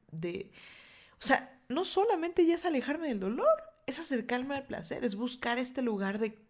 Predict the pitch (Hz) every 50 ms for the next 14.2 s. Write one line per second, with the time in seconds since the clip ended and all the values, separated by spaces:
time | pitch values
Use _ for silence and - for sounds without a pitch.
0 | _ _ _ - 247 247 254 262 247 214 208 262 - 240 - - - - _ _
1 | _ _ _ _ _ _ _ _ _ _ _ - 285 285 311 330 277 226 214 -
2 | - - 220 - - - 247 - - - - - 202 196 202 214 269 - - 214
3 | 202 - 220 202 190 185 214 214 226 240 247 240 190 - - 247 247 - 320 -
4 | - 214 185 170 165 160 165 - - - - - - - _ - - - - -
5 | - _ - - 427 453 - 381 349 349 330 302 302 349 311 - - 208 180 170
6 | 170 175 196 247 269 247 214 196 196 190 185 180 180 - - - - - - _
7 | 202 190 214 208 208 208 214 196 208 - - 196 214 202 196 185 - - - 226
8 | 233 226 - - 233 220 220 208 196 185 175 - - 165 180 175 175 175 165 165
9 | - - - - - - - - 160 165 - - 233 240 240 226 220 220 - -
10 | 220 214 220 220 214 - - - - 214 220 214 214 196 185 - 202 185 185 -
11 | 185 170 - - - - 214 - - - - _ - - - - _ - 214 202
12 | 208 202 196 - 214 220 240 254 247 - - - - 254 247 285 320 339 294 240
13 | 185 160 165 - - 220 226 240 240 - 208 175 165 160 160 - - - - -
14 | - - - -